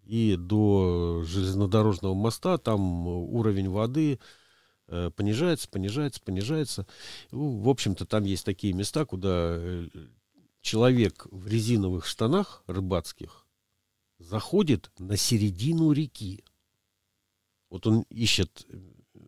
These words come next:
такое рыбное место и уже не следит за тем, где он находится. А посередине этого русла проходит, между прочим, граница. И я как-то там стоял, смотрел и вдруг понял.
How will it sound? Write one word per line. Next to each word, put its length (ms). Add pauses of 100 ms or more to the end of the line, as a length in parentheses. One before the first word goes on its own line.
(300)
такое 400
рыбное 360
место 420
и 400
уже 460
не 200
следит 400
за 140
тем, 220
где 220
он 180
находится. 720 (340)
А 100
посередине 720
этого 280
русла 280
проходит, 500
между 260
прочим, 380
граница. 540 (560)
И 100
я 160
как-то 300
там 420
стоял, 340
смотрел 480
и 40
вдруг 320
понял. 380